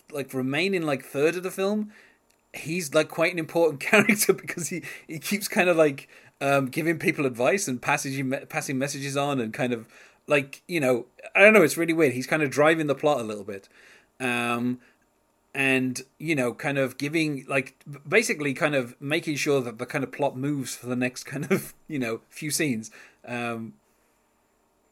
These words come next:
yeah. Of course, they end up on a film set. Um, it's a kind of, um,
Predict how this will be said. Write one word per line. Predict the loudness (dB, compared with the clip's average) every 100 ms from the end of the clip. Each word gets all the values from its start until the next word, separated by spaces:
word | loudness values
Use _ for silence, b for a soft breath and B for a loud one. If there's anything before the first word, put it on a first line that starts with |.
| _ _ _ _ _ _ _ _
yeah. | -10 -8 -10 _ B B B
Of | 0 2
course, | 4 4 6
they | 2 4
end | 2 2
up | 2
on | 2
a | 2
film | 0 -4 -2
set. | -6 -8 -10 -20 _ -8
Um, | -4 0 0 -2 -6 -8
it's | -6
a | -6
kind | -2 0
of, | 2 0 -4 _
um, | -6 -2 0 0 0 -4